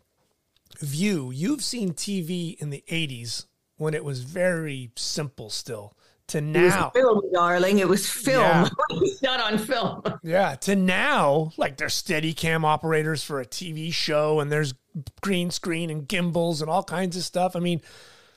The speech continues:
Speaker 1: the early shows you were on, that was pretty simple television.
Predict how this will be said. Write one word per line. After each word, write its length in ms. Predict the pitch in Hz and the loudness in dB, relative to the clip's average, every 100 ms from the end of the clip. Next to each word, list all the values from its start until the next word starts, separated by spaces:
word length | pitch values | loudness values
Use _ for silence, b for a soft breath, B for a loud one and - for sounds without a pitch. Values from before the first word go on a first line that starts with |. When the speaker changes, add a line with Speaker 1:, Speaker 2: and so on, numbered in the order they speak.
| B _ _ | B _ _
Speaker 1:
the 100 | - | -2
early 300 | 220 226 233 | 4 4 4
shows 360 | - 220 214 180 | 4 4 4 4
you 120 | 196 | 2
were 160 | 185 180 | 4 4
on, 540 | 247 262 147 156 139 _ - | 4 2 0 -2 -6 _ -10
that 80 | 302 | -10
was 100 | - | -4
pretty 240 | 240 208 | 0 0
simple 400 | - - 247 165 | 0 -2 -2 -2
television. 680 | 131 147 202 143 113 113 - | -2 0 2 2 -2 -12 -14